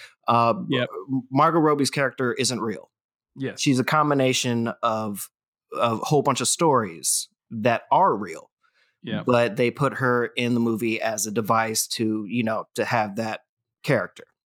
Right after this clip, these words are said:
Speaker 2: You're absolutely right. And I think the, the thing to remember, too, is when you're dealing with, you know, these stories that, that happened, I think the hardest part about translating them onto film is just the fact that, you know, like,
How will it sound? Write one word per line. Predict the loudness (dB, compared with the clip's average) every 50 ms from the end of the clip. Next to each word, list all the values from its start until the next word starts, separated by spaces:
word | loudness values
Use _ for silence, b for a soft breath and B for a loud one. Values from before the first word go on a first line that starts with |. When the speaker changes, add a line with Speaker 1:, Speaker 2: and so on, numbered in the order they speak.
| -6
Speaker 2:
You're | -4 -2 2 2 2
absolutely | 2 0 0 0 0 2
right. | 2 0
And | 0 0
I | -2
think | -2 0 0 -2 0
the, | -2 -6
the | -4 -4 -6
thing | -6 -4 -4 -2 -2 -2 -4
to | -2 -2
remember, | 0 0 2 2 2 0 0 -2
too, | -4 -6 -4 -2 -2 0 0 0
is | 0 0
when | 0 0
you're | 0 0 0
dealing | 0 0 2 2 2 2 2
with, | 0 -2 -2 -2
you | -2 -2
know, | 0
these | 0 -2 -4
stories | -4 -2 -2 0 0 -2 -2
that, | -4 -8 -8 -8
that | -10 -8
happened, | -8 -6 -4 -4 -4 -4 -4 -6 -6 -6
I | -8
think | -6 -6 -6 -4
the | -4 -6
hardest | -4 -2 -2 -2 -2 -4 -6
part | -6 -6 -6
about | -4 -6 -6 -6 -6 -6 _ -12
translating | -8 -6 -2 -2 -2 -2 -2 -4 -4 -4 -4 -4
them | -6 -6 -6
onto | -8 -10 -10 -14
film | -16 -10 -6 -4 -2 -2 -2 -4 -6 _ b b b b b b -6
is | -6 -4 -4 -2
just | -4 -6 -6 -6
the | -10
fact | -8 -6 -4 -4 -6 -6 _ -4
that, | -4 -4 -4
you | -2 -2 -2
know, | -2 -2 -2
like, | -2 -2 -4 -4 -8 -10